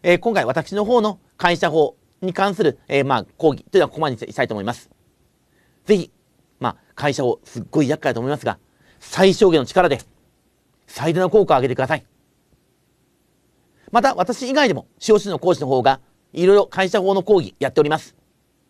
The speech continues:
会社法に手が出せるのであれば、どんどんどんどん、そういうのを見てってください。時間がかかるかもしれませんが、ちょっとね、しっかり見てもらった方が、理解できて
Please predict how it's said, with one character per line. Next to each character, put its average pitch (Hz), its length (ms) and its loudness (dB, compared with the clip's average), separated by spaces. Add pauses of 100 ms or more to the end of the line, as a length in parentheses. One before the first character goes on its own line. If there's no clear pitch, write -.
(360)
会 226 200 2
社 247 100 0
法 208 140 2
に 202 160 -6 (300)
手 277 100 2
が 208 100 4
出 - 140 0
せ 277 120 0
る 277 60 2
の 208 80 2
で 160 80 2
あ 170 40 2
れ 170 80 0
ば、 156 160 0 (300)
ど 294 120 2
ん 311 100 0
ど 247 80 2
ん 196 80 0
ど 233 100 4
ん 214 60 -2
ど 165 100 -2
ん、 - 60 -20 (220)
そ 220 120 2
う 202 40 8
い - 0 -
う - 20 2
の 175 60 0
を - 20 -2
見 147 60 -4
て 131 60 -8
っ - 20 -12
て - 80 -8
く 92 40 -6
だ 92 60 -2
さ 110 80 -6
い。 - 80 -14 (1400)
時 147 120 -8
間 285 200 2
が 285 120 -4
か - 140 -12
か 285 80 2
る 294 60 0
か 226 80 -8
も 147 40 -6
し 113 60 -10
れ 135 60 -2
ま 135 80 -2
せ 131 80 -4
ん 120 80 -6
が、 123 160 -2 (120)
ち - 80 -2
ょ 392 40 -4
っ - 20 -10
と 311 60 -6
ね、 156 100 -10
し - 180 -16
っ - 60 -20
か 381 80 -2
り 370 80 0
見 202 60 -4
て - 80 -4
も 156 80 -2
ら 143 60 0
っ - 40 -4
た 156 80 -2
方 139 100 0
が、 131 160 -2 (220)
理 202 140 -6
解 240 180 0
で 147 80 -4
き - 80 -10
て - 120 -4